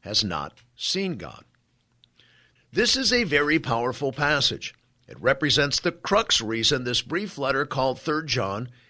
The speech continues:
is included by the Holy Spirit in the canon of Scripture. All else in this short epistle is redundant to other New Testament teachings,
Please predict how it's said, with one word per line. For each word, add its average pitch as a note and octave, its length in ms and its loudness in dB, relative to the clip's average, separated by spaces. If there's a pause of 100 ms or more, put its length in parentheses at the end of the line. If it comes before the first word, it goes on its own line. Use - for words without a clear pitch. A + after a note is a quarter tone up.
(100)
is C3 160 -2
included D#3 460 4
by D3 160 4
the D3+ 100 4
Holy C#3 300 -2
Spirit E3+ 480 4
in D#3 80 -4
the F3 80 -4
canon G#2+ 340 -4
of B2 100 -4
Scripture. - 540 -2 (640)
All F2+ 220 -6
else - 300 2
in G2 80 -2
this F#2 140 -4
short A#2 280 0
epistle C3 480 0
is A#2+ 160 -2
redundant B2 680 0
to B2+ 180 -4
other D3 200 0
New D#3+ 220 0
Testament C#3 560 0
teachings, F3+ 540 -2